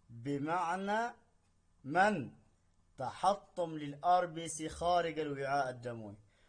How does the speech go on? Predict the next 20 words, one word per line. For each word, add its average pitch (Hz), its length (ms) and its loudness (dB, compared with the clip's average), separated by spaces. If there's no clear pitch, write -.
طيب 127 220 -4
لو 208 260 2
كان 226 220 -2
داخل 202 280 4
الوعاء 175 320 2
الدموي 165 500 -2
بيكون 139 320 -6
انترا 160 600 -4
فيسكيولار. 95 760 -10
طيب 139 220 0
هذا 190 280 6
الإسبلين 170 720 -4
أو 143 320 0
الليفر 147 540 -4
لما 131 280 -4
تريح 175 400 0
تعمل 180 500 -2
تحطيم 160 800 -4
لكريات 160 760 2
الدم 143 600 2